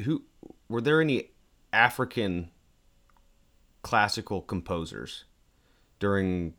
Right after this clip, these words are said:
the, the age of classical music?" So that sent me down a little rabbit hole,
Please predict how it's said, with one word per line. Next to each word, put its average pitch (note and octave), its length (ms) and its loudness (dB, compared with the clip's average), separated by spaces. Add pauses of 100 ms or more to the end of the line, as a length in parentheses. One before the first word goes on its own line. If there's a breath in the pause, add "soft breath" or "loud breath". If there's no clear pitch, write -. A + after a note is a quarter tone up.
(120)
the, D#2+ 400 -2 (140)
the - 140 -2
age F#2+ 300 0
of E2+ 160 -6
classical F2 540 -2
music?" E2 560 -8 (120)
So G#2+ 520 2 (340 soft breath)
that C#3 180 4
sent D#3+ 220 2
me D3+ 140 4
down B2+ 520 4 (220)
a - 60 -8
little A#2 220 2
rabbit A2+ 380 4
hole, F#2 440 -4